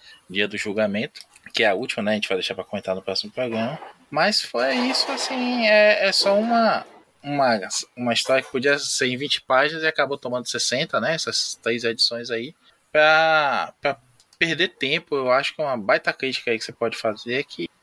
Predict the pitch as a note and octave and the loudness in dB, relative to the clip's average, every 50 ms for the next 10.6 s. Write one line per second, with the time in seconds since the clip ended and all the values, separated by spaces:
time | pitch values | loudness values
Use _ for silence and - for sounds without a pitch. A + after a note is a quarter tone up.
0 | - - D3 D#3+ G3 A3+ A3+ - - - F3 G3+ B3+ C4 A3+ E3 C3+ B2 A2+ G2 | -2 0 0 0 0 -2 -2 -2 -2 2 2 2 2 0 -2 -6 -6 -4 -4 -4
1 | F#2+ G#2 A2 G#2 - - G#2+ A2+ C3+ D3+ F3+ G3 - - - - _ _ _ _ | -4 -2 -4 -4 -2 -2 -2 -2 -2 -2 -4 -2 -2 -2 -2 -4 _ _ _ _
2 | _ _ - G3 - - - - - - - E3+ E3 G3 G#3 - - A2 - B2 | _ _ -4 -4 -2 -2 -2 -2 -2 0 0 0 2 2 0 -2 -4 -6 -6 -4
3 | F3+ F#3 D3+ C#3+ D#3 D3 B2+ A2 - - B2+ D3 - - D#3+ B2 G2+ G#2 A#2+ C3 | -2 0 2 2 2 0 -2 -6 -2 -2 -2 -2 -2 -4 -4 -4 -2 -2 -2 -2
4 | C#3+ C#3 B2+ B2 _ _ _ _ _ - G#2+ G#2+ G#2+ - - - A2+ G2+ F#2 - | -2 -4 -8 -12 _ _ _ _ _ -2 0 0 0 -2 0 0 0 0 0 -2
5 | G2 G2+ G#2+ A2+ G#2+ G2 F2+ F2+ F2+ F2 - _ _ _ - - B2 C3 B2+ - | -4 -4 -4 -4 -6 -6 -8 -8 -10 -12 -12 _ _ _ -2 0 0 0 0 2
6 | C3 A2+ A2 G2+ F2+ - - - G2 G2 F#2+ F#2+ G2 G2 G2+ G2+ - - - - | 2 2 2 2 0 -2 -4 -2 -2 -2 -2 -4 -8 -8 -10 -12 -12 -12 -12 -12
7 | G#2+ _ - G2+ G#2+ A2 G2 G2 G2 F#2+ F#2 G2+ G2 - - - - F#2+ F#2 F#2+ | -8 _ 0 0 0 0 -2 -4 -6 -8 -8 -6 -6 -6 -6 -6 -6 -6 -6 -4
8 | G2+ A#2 C3 C3+ C3 A2 F#2+ - - - - G#2 G2 G2 - - G2+ G2 F#2+ F#2 | -4 -4 -4 -6 -8 -6 -6 -6 -6 -6 -4 -4 -4 -4 -6 -6 -2 -2 -2 -2
9 | F#2 - F#2+ F#2 F2 - - - - A#2 A#2 B2+ C3 A#2+ G#2+ - - - A2 G2+ | -2 -6 -10 -12 -12 -14 -14 -8 -2 0 2 2 0 0 -2 -2 0 0 0 0
10 | F#2+ F#2+ G2+ A2 A2 - G#2+ G2+ F#2+ F#2+ B2 D#3 | -2 -4 -6 -6 -4 -2 -2 -2 -2 -4 -6 -10